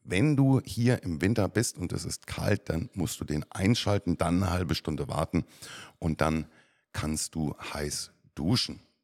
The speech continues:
Natürlich vergessen die den hinterher wieder auszuschalten und dementsprechend haben wir diesen Smart Home Schalter in der Ferienwohnung nur mit den Befehlen des Ausschaltens angesteuert. Das heißt,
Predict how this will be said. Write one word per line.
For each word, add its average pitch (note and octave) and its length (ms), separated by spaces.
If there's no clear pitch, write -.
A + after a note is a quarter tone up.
Natürlich D2 320
vergessen - 400
die E2+ 100
den F2+ 380
hinterher - 420
wieder - 220
auszuschalten B2+ 800
und A2 180
dementsprechend G#2 640
haben D#2+ 480
wir C2+ 140
diesen D3+ 580
Smart E2+ 560
Home E2+ 220
Schalter E2+ 400
in C2 140
der C#2+ 140
Ferienwohnung D#2+ 920
nur B2 540
mit - 180
den F2+ 160
Befehlen F#2 640
des - 280
Ausschaltens F2 720
angesteuert. - 680
Das - 180
heißt, - 300